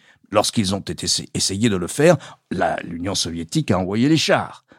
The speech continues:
pour arrêter immédiatement ces expériences. Donc, c'est, ça a été vrai, euh, en Hongrie, ça a été vrai en Tchécoslovaquie, ça a été vrai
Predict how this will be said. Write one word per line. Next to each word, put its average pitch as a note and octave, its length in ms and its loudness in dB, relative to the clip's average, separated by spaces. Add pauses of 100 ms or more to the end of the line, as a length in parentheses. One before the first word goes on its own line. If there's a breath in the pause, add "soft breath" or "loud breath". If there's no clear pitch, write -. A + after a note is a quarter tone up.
(120)
pour F#2+ 160 -2
arrêter G#2 520 0
immédiatement B2 540 2
ces G#2+ 220 0
expériences. D3 720 -2 (500 loud breath)
Donc, D3+ 320 4
c'est, - 200 -2
ça G2 100 -2
a - 20 0
été F#2 200 -6
vrai, G#2+ 440 4
euh, D#2 200 -6
en F2+ 100 -4
Hongrie, A#2+ 420 4
ça - 120 -4
a - 20 -4
été E2+ 140 -10
vrai F#2 160 -4
en F#2+ 100 -2
Tchécoslovaquie, C3 760 -2
ça - 120 -8
a - 40 -18
été - 160 -14
vrai A2 220 -2